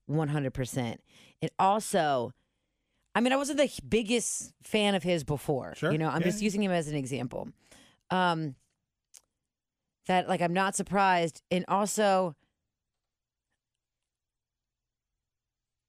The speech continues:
Speaker 1: he's not, like, in my mind, he's a comedian who I look to sometimes, or when he's around, I think he's funny. And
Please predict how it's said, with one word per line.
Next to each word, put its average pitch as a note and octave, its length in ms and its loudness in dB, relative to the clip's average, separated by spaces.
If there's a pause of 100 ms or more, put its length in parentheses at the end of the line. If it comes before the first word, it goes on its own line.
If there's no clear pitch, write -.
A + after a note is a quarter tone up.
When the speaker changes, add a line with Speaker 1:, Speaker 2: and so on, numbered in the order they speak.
(180)
Speaker 1:
he's F3+ 320 -2
not, G3+ 260 2
like, F#3+ 200 2
in F#3 120 0
my F#3+ 180 2
mind, A#3+ 400 0 (220)
he's G3 180 -2
a F3+ 60 0
comedian G3 680 0 (320)
who E3+ 100 2
I D#3+ 360 2 (380)
look E3+ 220 0
to F#3+ 200 0
sometimes, D#3+ 640 -2
or D#3 160 2
when E3 160 0
he's E3 240 -2
around, D#3 420 0
I D3 120 -2
think C#3+ 200 -8
he's C3+ 200 -8
funny. D3+ 480 -4 (500)
And D3 640 -2